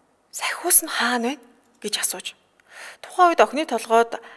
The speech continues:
аавынх нь хаалганы бариуланд сахиусыг өлгөж байсан санаанд нь орж иж л дээ. Тэгсэн энэ үед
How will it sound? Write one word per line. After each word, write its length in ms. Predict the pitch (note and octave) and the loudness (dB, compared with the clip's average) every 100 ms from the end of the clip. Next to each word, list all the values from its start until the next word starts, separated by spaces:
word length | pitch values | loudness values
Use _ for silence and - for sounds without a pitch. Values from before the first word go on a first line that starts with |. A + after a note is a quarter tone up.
| - | -4
аавынх 400 | F#3+ G#3 B3+ B3 B3 | 0 2 0 -2 -8
нь 100 | - | -4
хаалганы 440 | A3 C#4 E4+ D#4+ | -4 -2 -4 -4
бариуланд 540 | B3+ G#3+ G#3+ - B3 D#4+ | -2 0 0 -2 -6 -2
сахиусыг 600 | - - - B3 A3+ - | -2 -2 -4 -2 -2 -4
өлгөж 360 | G3+ G3 C#4 - | -8 -6 -6 -4
байсан 240 | A#3 - A3+ | -2 0 -2
санаанд 400 | - A#3+ B3 - | -2 -4 -6 -10
нь 80 | |
орж 200 | D#3 - | -14 -14
иж 100 | - - | -12 -14
л 80 | - | -10
дээ. 120 | A3+ A3 _ _ _ _ _ _ _ _ _ _ - - - - - | -12 -12 _ _ _ _ _ _ _ _ _ _ -20 -20 -18 -18 -14
Тэгсэн 400 | - - F4+ D4+ | -4 2 4 4
энэ 80 | C#4+ | 2
үед 160 | D#4 | 0